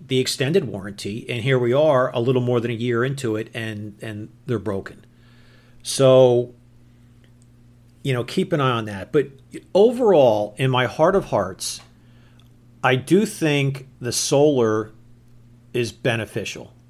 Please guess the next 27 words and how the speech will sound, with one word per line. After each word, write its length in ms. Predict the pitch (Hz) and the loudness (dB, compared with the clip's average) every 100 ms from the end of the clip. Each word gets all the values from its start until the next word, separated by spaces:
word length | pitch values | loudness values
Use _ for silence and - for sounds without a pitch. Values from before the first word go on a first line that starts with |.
| - - | -20 -10
It's 180 | 120 - | -8 -8
better 360 | - 123 127 127 | 0 2 4 2
than 340 | 123 110 104 | 0 -2 -6
relying 480 | 104 110 117 131 143 | -6 -2 2 2 0
on 100 | 135 | 0
the 80 | 123 | -2
utility 500 | 117 - 147 117 107 | -2 0 0 0 -4
companies 680 | 110 95 - 92 95 - - - - - | -6 -8 -10 -12 -10 -12 -14 -20 -20 -10
to 120 | 123 | -10
keep 280 | - 131 135 | -6 -6 -2
their 140 | 120 | -2
rates 320 | 107 104 104 | -2 -4 -8
low. 440 | 110 110 98 - - - | -6 -6 -6 -10 -12 -8
And 240 | 113 104 | -8 -6
for, 280 | - 117 - | -4 -4 -4
I 120 | 120 117 | -4 -4
think, 220 | 156 160 | -4 -6
a-, 40 | |
all 380 | 135 135 127 120 | -6 -2 0 0
across 360 | 101 135 110 - | -2 -2 -2 -6
the 80 | |
country, 580 | - 165 196 - 67 - - - - - | -6 -4 -4 -10 -16 -20 -20 -20 -20 -8
for 160 | 120 | -4
that 240 | 107 113 110 | -2 -4 -4
matter, 380 | 107 101 104 | -6 -4 -6
the 100 | 98 110 | -4 -2
last 540 | 117 123 123 - - | 0 2 0 -4 -12